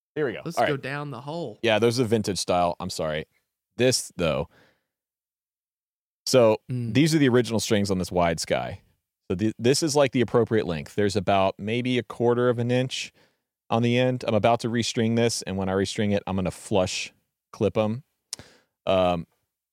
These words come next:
Speaker 1: but I would say, you know, yeah, maybe, maybe flush up to maybe three quarters of an inch, I think is ac-,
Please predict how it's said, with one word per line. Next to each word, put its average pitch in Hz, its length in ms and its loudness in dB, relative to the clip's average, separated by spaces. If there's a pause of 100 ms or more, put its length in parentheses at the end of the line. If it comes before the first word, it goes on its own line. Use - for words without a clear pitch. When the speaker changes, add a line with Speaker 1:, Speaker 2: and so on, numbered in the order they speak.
(320)
Speaker 1:
but 160 200 0
I 190 60 4
would 254 140 0
say, 147 280 2
you 202 120 -4
know, 180 120 0
yeah, 196 300 2
maybe, 170 440 -2
maybe 151 240 0
flush 165 520 0
up 139 140 0
to 139 320 0
maybe 147 640 0
three 135 280 0
quarters 110 400 -2
of 92 100 -4
an 90 100 -4
inch, - 340 -10 (140)
I 90 100 -4
think 90 220 -8
is 82 120 -8
ac-, - 200 -8